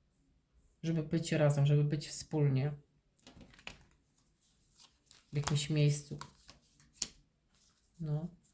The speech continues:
I wtedy, wtedy będzie spokój. I głupiec, i nowa droga. Kolejna karta mówi o tym, że to jest nowa droga. Czyli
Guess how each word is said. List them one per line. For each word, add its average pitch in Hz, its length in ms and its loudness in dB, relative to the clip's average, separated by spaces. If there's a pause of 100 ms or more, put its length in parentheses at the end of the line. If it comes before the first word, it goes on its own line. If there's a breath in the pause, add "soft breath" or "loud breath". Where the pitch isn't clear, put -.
(420)
I 165 80 -8
wtedy, 180 360 2
wtedy 185 260 2
będzie 165 280 0
spokój. - 540 -4 (2250)
I 147 100 -4
głupiec, 147 560 -4
i 156 60 -2
nowa 156 280 2
droga. 143 420 0 (120)
Kolejna 160 300 0
karta 147 340 0
mówi 147 220 2
o 147 60 2
tym, 147 200 -2
że 143 80 -2
to 147 100 -2
jest 143 160 0
nowa 143 220 2
droga. 135 520 -2 (440 loud breath)
Czyli 180 380 0